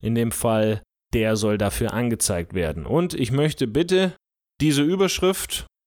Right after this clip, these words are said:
bei dir in der Suche anzeigen lassen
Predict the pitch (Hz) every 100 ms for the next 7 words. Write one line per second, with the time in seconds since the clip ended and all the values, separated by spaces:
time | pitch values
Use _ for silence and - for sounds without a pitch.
0 | _ _ 113 123 135 160 156 - 135 131
1 | 131 127 139 - 131 120 110 147 - 139
2 | 139 135 135 - 139 127 123